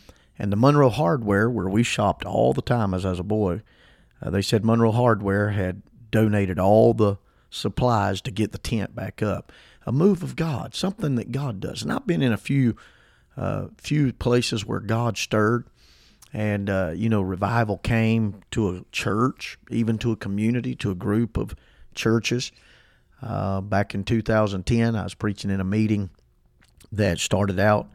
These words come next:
honestly, honestly kind of dry. We was at Meadows Baptist Church in Walnut Cove, Rural Hall area. Uh, Brother Rick Craig was the pastor then, and, and, uh, man, we saw a great move of God. That thing broke after three nights,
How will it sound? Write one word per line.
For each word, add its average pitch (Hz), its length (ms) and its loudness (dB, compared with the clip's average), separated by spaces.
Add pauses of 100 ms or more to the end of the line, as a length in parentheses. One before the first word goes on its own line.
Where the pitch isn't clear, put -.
(300)
honestly, 120 640 4
honestly 123 460 -2
kind 107 200 0
of 95 120 -2
dry. 117 560 2
We - 100 -12
was 101 140 -8
at - 100 -8
Meadows 110 380 0
Baptist 113 400 -2
Church 127 320 -4
in 82 100 -8
Walnut 101 300 -4
Cove, 107 260 0
Rural 104 300 -2
Hall 110 240 0
area. 104 360 -2 (760)
Uh, 98 140 -12
Brother 92 240 -4
Rick 104 220 0
Craig 107 280 -2
was 92 140 -10
the 98 60 -8
pastor 98 480 -2
then, 98 320 0
and, 90 160 -6 (480)
and, 95 360 -2
uh, 90 120 -2
man, 120 200 4
we 113 120 2
saw 101 240 2
a 87 40 2
great 107 280 0
move 104 200 0
of 113 120 -14
God. 104 320 2
That 104 180 -4
thing 110 200 0
broke 101 360 0
after 98 240 -2
three 104 320 0
nights, 101 520 -2